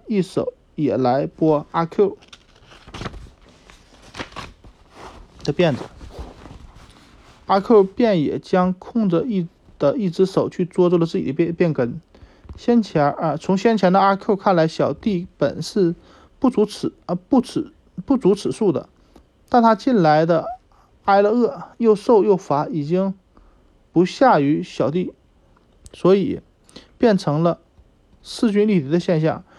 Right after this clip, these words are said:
四只手拨着两颗头，都弯了腰，在钱家粉墙上映出一个蓝色的红形。至于半点钟之后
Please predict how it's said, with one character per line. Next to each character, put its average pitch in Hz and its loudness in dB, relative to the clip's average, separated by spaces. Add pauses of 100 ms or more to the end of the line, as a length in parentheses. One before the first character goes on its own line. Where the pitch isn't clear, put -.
(540)
四 247 -2
只 226 0
手 196 2
拨 190 2
着 190 6
两 160 0
颗 - -6
头， 127 -6 (260)
都 190 2
弯 185 4
了 175 4
腰， 143 -2 (380)
在 185 2 (380)
钱 175 0
家 190 4
粉 113 -8
墙 143 -4
上 190 0
映 190 0
出 180 0
一 151 -2 (120)
个 156 -2
蓝 135 0
色 208 2
的 156 2
红 151 -4
形。 120 -6 (380)
至 202 -2
于 175 2
半 202 2
点 160 -2
钟 160 -4
之 156 -6
后 185 -2